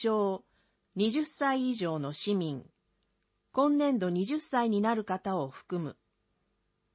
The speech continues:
なお、虫歯や歯周病の治療中の方は、検診を受診不可。申し込み期間、消印有効。六月一日月曜日から十七日水曜日。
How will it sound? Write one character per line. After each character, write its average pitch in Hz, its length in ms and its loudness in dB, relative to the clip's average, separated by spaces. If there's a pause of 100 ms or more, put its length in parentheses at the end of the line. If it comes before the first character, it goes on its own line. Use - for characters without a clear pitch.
(120)
な 214 200 4
お、 175 80 2
虫 202 280 0
歯 262 140 2
や 240 260 2
歯 - 160 -4
周 285 300 0
病 262 200 2
の 240 140 0
治 233 140 -6
療 269 200 0
中 247 220 -4
の 233 140 0
方 233 260 -4
は、 156 240 0 (380)
検 269 260 2
診 240 320 0
を 214 60 2
受 180 220 -2
診 185 360 -2
不 - 200 -20
可。 - 180 -4 (1900)
申 277 220 2
し - 140 -10
込 277 80 0
み 262 140 0
期 - 140 -14
間、 175 320 -2 (160)
消 202 120 -2
印 240 420 -2
有 202 220 2
効。 160 460 -4 (560)
六 202 260 0
月 294 420 -4
一 254 100 -4
日 233 260 -4
月 190 300 -4
曜 277 200 0
日 185 140 -6
か 147 140 -4
ら 131 200 -4 (340)
十 269 240 0
七 294 280 0
日 175 160 -2 (220)
水 208 240 0
曜 190 220 2
日。 127 240 -12